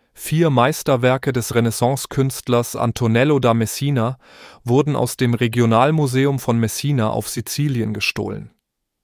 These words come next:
Der Diebstahl ereignete sich während der Ferragosto-Feierlichkeiten der Stadt. Zu den gestohlenen Kunstwerken gehören drei Tafeln des Altarbilds San Gregorio Polyptychon. Der geschätzte Wert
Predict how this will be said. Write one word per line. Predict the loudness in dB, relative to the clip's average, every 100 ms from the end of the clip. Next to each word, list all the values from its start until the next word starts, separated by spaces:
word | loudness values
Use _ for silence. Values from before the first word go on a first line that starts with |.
| _ _ -4
Der | -2 -2
Diebstahl | -4 -4 0 2 2
ereignete | 2 0 0 -2 -2 -4 -4
sich | -4 -4
während | 0 0 2 0
der | -2
Ferragosto-Feierlichkeiten | 0 0 2 2 0 -2 -8 -4 -2 -2 -2 -6 -8 -6 -4 -4
der | -4
Stadt. | -4 -6 -8 -10 -20 _ _ _ _ _ _ _ -8
Zu | -2
den | 0 0
gestohlenen | 0 0 0 2 0 0
Kunstwerken | 0 0 -2 -2 0 0 -2 -2
gehören | 0 2 2 2
drei | 2 2 0
Tafeln | -2 -2 -2 0 -2
des | -2 -2
Altarbilds | -2 -4 0 0 2 0 -2 -2 -6 -2
San | -2 0
Gregorio | -2 0 2 2 2 0 -2
Polyptychon. | -2 0 0 -2 -8 -12 -8 -8 -10 -12 _ _ _ _ _ _ _ _
Der | -4 -2
geschätzte | -2 -4 -4 -6 -4 0
Wert | 2 0 -2